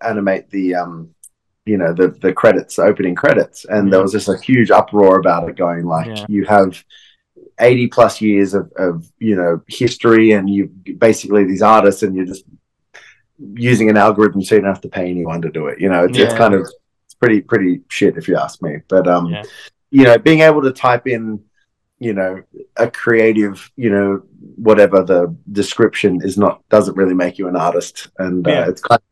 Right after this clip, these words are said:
Speaker 1: it's kind of insulting to, to,
Speaker 2: Yeah.
Speaker 1: to really see that people, you know, claim that they're artists when they really just
Speaker 2: Yeah.
Speaker 1: type words into an algorithm and, or into a program and
Speaker 2: Yeah.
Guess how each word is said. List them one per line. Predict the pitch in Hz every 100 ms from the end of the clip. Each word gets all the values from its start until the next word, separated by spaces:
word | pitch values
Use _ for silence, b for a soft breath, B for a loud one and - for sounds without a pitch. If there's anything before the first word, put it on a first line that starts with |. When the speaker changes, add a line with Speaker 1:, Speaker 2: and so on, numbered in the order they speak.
| -
Speaker 1:
it's | 175 -
kind | 220
of | 190
insulting | 127 - 131 139 123 98
to, | - 110 92 _
to, | 104 98 95
Speaker 2:
Yeah. | 113 107 107 _ _ _ _ _ _
Speaker 1:
to | 110
really | 104 101 98
see | 110 101
that | 92 85
people, | 107 101 95 87
you | 107 101
know, | 87
claim | - - 95 95
that | 90
they're | 101 95
artists | 82 92 95 - 98
when | 90
they | 85 87
really | 90 92 90
just | 85 -
Speaker 2:
Yeah. | 107 _ _ _ -
Speaker 1:
type | 107 -
words | 101 101 98
into | 98
an | 101
algorithm | 98 101 101 98 98 95
and, | 90 -
or | 98
into | 98 101
a | 90
program | 110 104 104 104 95
and | 87 90 - -
Speaker 2:
Yeah. | 117